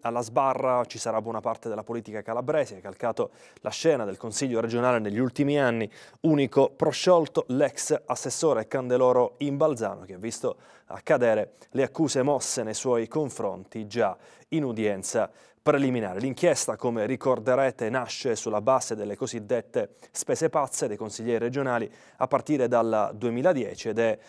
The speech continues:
un rosario di soldi sperperati, quello che emerge dalle carte di Erga Omnes, poi ribattezzata appunto Rimborsopoli. Parliamo, eh, di questo e chiediamo ulteriori dettagli al collega Consolato Minniti. Buongiorno.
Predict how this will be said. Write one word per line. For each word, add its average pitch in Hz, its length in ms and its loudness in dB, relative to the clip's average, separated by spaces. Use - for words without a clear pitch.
un 120 360 -2
rosario 127 560 2
di 117 100 -2
soldi 110 460 0
sperperati, 120 920 -2
quello 139 220 2
che 127 100 0
emerge 117 340 0
dalle 110 200 0
carte 123 360 2
di 107 120 -4
Erga 120 340 0
Omnes, 98 560 -8
poi 110 320 2
ribattezzata 127 1300 0
appunto 98 840 -4
Rimborsopoli. 139 960 0
Parliamo, 131 480 2
eh, 117 160 0
di 135 100 0
questo 135 560 2
e 117 80 0
chiediamo 135 340 0
ulteriori 139 600 2
dettagli 170 960 0
al 110 380 -2
collega 117 520 0
Consolato 131 580 -2
Minniti. 117 500 -6
Buongiorno. 135 840 0